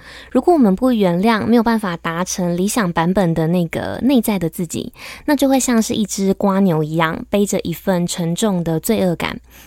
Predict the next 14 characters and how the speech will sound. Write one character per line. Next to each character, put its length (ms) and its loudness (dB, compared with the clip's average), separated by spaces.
在 160 2
过 240 4
去 280 2
跟 220 2
在 160 0
现 300 2
在 220 2
不 180 0
停 260 -2
地 200 -2
徘 180 -4
徊 140 -2
走 200 -2
动， 240 0